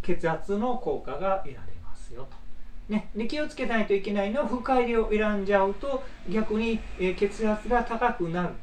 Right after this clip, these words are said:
ていく可能性がありますので、まあ、特に高血圧の方、ね、えー、さらには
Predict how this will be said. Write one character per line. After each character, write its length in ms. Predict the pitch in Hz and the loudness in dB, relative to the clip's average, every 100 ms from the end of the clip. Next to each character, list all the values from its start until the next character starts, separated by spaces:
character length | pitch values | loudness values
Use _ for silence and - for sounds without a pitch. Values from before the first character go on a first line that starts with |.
| - - | -6 -6
て 80 | |
い 180 | 131 151 | -6 -4
く 220 | - 180 | -2 -2
可 180 | 175 160 | -2 -4
能 180 | 147 151 | -4 -4
性 240 | - 143 | -4 -2
が 180 | 135 151 | -2 -2
あ 60 | 165 | -2
り 160 | 160 156 | -2 -4
ま 220 | 160 160 | -4 -4
す 160 | - | -4
の 320 | 131 123 117 117 | -6 -6 -8 -4
で、 260 | 180 170 - - | -2 -2 -2 -2
ま 80 | 247 | 0
あ、 40 | 240 | 2
特 260 | 294 330 | 4 4
に 260 | 247 175 - - | 2 0 -4 0
高 180 | - 240 | 4 6
血 240 | 240 233 175 | 4 2 0
圧 200 | - 107 | -2 -6
の 80 | |
方、 120 | 110 - - - 170 | -10 -12 -12 -10 -4
ね、 220 | 208 - - | 0 0 0
え 100 | 185 | 2
ー、 200 | 175 170 - - - | 2 0 -6 -10 -6
さ 160 | - 247 | 0 2
ら 120 | 294 | 4
に 160 | 208 143 | 2 2
は 260 | 147 - | 2 0